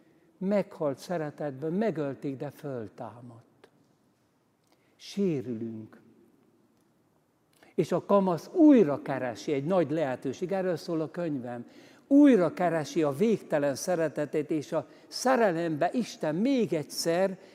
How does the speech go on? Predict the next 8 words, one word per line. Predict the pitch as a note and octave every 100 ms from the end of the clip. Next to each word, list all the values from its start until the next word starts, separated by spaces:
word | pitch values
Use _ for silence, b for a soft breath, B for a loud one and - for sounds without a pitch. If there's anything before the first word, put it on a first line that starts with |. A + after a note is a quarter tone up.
| B B
reflektorozza, | - E3+ A#3+ - E3+ C#3+ - D#3 C3+ B2+ G#2 A2+ A#2 G#2+ B B B B
hogy | - F#3
mondjam | E3+ E3+ D#3+
én, | D#3+ D#3+ C#3 B B B -
átfoszforeszkálja | C4 A#3+ G#3 - C#4 C#4+ - - F3 E3 D3 - E3 D3+ D3 D3
ezt | D3 - D#3+
a |
szerelmet | - A3 F#3 D#3+ C#3+ C#3+ D3+ F#3 -